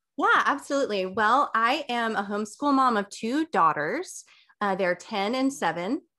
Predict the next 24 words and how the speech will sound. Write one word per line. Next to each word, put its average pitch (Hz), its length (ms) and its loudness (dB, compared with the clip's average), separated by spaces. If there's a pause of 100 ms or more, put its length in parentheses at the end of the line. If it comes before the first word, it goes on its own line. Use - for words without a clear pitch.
(340)
And 220 180 0
then 214 240 2
I'm 220 160 2
also 247 520 0
an 233 120 -4
organic 190 580 -4
produce 208 440 -2
farmer 175 540 0
in 196 140 -2
Tennessee. 208 800 -6 (420)
And, 220 420 0 (100)
um, 196 560 -2 (380)
a 214 60 2
first-time 262 460 -4
author. 190 520 -2
So - 160 -2
I 190 80 4
just 220 260 -4
finished 226 300 -4
writing 202 340 -2
my 180 400 -2
first 220 280 -8
book. 196 280 -2 (540)
Um, 190 480 -2